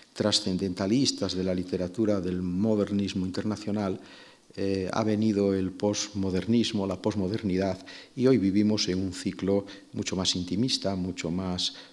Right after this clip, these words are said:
psicológico, en donde, eh, los pequeños, eh, avatares de la conciencia individual cobran una importancia enorme con la autoficción, con una serie de, eh,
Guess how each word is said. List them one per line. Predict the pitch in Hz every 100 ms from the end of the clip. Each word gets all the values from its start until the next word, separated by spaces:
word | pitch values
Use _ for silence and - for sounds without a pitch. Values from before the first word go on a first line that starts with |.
| -
psicológico, | - - 87 98 120 - 95 - 104 110 - - -
en | 87
donde, | 95 98 90 95
eh, | 90 90 - -
los | 92 90 -
pequeños, | 92 - 101 101 98 - - - -
eh, | - 90 90 -
avatares | 95 90 95 110 101 98 92
de | 87
la | 85 87 87 - -
conciencia | 98 92 - 110 107 104
individual | 98 95 95 101 101 101 101 - - -
cobran | 107 101 101 95
una | 92
importancia | 92 92 - 101 95 - 92 95
enorme | 87 101 113 92 92 107 - -
con | - 82
la | 85 82
autoficción, | 82 92 - - - - - 117 107 107
con | - 101
una | 104
serie | - 101 98 95
de, | 98 101 - - - -
eh, | 95 92 90